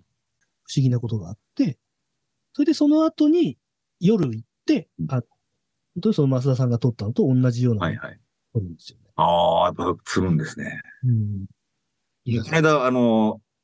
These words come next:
Speaker 2: その増田さん、元フロントページっていう、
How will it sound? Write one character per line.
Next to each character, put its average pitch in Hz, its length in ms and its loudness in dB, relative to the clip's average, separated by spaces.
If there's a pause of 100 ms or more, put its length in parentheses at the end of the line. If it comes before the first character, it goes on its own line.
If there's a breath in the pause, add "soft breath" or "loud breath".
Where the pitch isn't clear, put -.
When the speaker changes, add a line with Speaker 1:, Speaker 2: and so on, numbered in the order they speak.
(200)
Speaker 2:
そ - 120 -2
の 101 100 4
増 110 260 0
田 107 140 2
さ 104 200 0
ん、 95 260 -4 (400)
元 104 220 0
フ 110 100 2
ロ 107 60 4
ン 101 40 0
ト 104 80 0
ペ 95 120 2
ー 85 40 0
ジ 80 100 -8
っ - 20 -10
て - 120 -6
い 101 120 -4
う、 101 260 -2